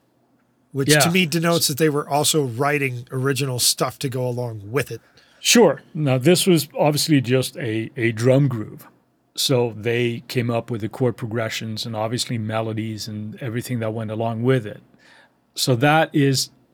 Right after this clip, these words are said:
Speaker 2: to me, very, very different. Now, I, I would also say that, you know, I haven't studied the song in and out and all this kind of stuff, but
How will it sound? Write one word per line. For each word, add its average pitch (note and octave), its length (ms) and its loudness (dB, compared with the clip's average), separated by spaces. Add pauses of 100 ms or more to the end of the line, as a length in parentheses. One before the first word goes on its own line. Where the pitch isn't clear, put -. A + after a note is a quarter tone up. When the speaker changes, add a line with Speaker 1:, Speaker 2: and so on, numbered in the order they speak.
Speaker 2:
to - 120 2
me, C#3 200 6
very, C3+ 420 4
very B2 280 -2
different. A2+ 720 -4 (500)
Now, G#2+ 200 -4
I, C3+ 180 0
I C3+ 120 -2
would C#3 140 4
also D3+ 300 2
say A#2 280 -2
that, A2+ 340 -8 (440)
you - 140 -8
know, G#2+ 140 -8
I A#2 60 -2
haven't A2 300 -4
studied A2 360 -6
the A#2 80 -14
song A#2+ 300 -4
in A2+ 140 -6
and G#2+ 120 -10
out A2 240 -4
and A2+ 220 -8
all A2 120 -8
this A#2 180 -10
kind A2 180 -10
of A#2 60 -6
stuff, A2+ 260 -6
but A#2 220 -2